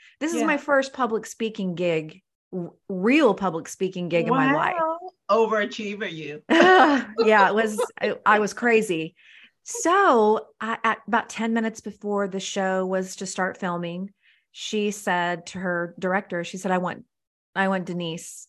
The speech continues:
Speaker 1: up here with me, sitting here next to me the whole show." And I'm like, "You're,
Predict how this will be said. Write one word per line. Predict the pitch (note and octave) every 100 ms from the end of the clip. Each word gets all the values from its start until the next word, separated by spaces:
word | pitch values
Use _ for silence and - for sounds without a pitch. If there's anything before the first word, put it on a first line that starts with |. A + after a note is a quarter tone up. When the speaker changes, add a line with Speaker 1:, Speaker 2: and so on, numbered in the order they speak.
| _
Speaker 1:
up | F#3 F#3
here | F#3 E3
with | E3+
me, | E3 D#3+ D#3
sitting | - F3+ E3 D#3+
here | E3+
next | D#3+ D#3+ -
to | F3
me | D#3+
the | D#3
whole | D3+
show." | D3 - A#3 A3 - -
And | F#3
I'm | F#3 F3+
like, | E3+ D#3+ - _ _ _ _
"You're, | F#3+ F#3 E3